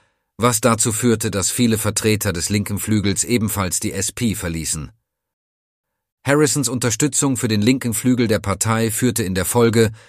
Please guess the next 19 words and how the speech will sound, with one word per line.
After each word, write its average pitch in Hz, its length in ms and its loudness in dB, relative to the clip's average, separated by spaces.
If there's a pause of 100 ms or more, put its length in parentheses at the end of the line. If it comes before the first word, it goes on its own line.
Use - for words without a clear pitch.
(200)
vor 95 200 -4
allem 117 260 4
durch 104 200 0
einen 101 220 0
seiner 92 240 0
größten 110 440 2
Feinde 117 400 2
innerhalb 95 400 0
der 90 100 -2
Partei, 101 580 0 (300)
Morris 113 400 4
Hillquit, 117 600 0 (340)
dem 85 140 -4
Vorsitzenden 104 720 2
der 87 180 -2
S 101 140 -2
P 110 260 0
New 95 120 0
Yorks, 113 480 2